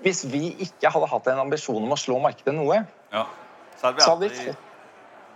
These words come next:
Speaker 1: Direktoratet for fondsforvaltning, som blitt rundlurt.
Speaker 2: Ja.
Speaker 1: Så det, <laughs> jeg, jeg tror vi fant en god, eh, avveining, og det er gode resultater. Men det, det jeg synes er litt rart,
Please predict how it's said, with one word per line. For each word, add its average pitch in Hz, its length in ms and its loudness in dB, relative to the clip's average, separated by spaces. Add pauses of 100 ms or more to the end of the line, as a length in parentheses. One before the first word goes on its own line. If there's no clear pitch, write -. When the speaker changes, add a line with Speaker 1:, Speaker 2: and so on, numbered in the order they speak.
(420)
Speaker 1:
Direktoratet 165 680 0
for 151 160 0
fondsforvaltning, 147 720 -4 (1040)
som 170 160 4
blitt 170 160 -6
rundlurt. 180 600 -2 (340)
Speaker 2:
Ja. 104 160 2 (500)
Speaker 1:
Så 147 80 0
det, 147 160 2 (680)
<laughs> - 520 -14
jeg, 156 280 6
jeg 160 120 2
tror 147 160 -4
vi 156 80 -4
fant 135 240 -4
en 147 160 -2
god, 120 400 0
eh, 127 480 0
avveining, 104 560 2
og 151 80 2
det 131 100 6
er 127 120 0
gode 104 260 0
resultater. 131 540 0 (420)
Men 147 80 2
det, 143 220 2
det 139 100 2
jeg 151 80 -4
synes 131 180 -2
er 147 120 2
litt 160 100 0
rart, 180 300 0